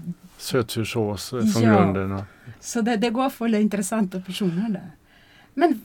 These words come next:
Speaker 2: varför ska de pracka på såna här?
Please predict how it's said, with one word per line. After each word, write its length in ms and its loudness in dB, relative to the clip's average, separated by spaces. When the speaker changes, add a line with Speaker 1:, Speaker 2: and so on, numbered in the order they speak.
Speaker 2:
varför 840 4
ska 180 -2
de 160 0
pracka 380 -4
på 160 -2
såna 300 -2
här? 380 -2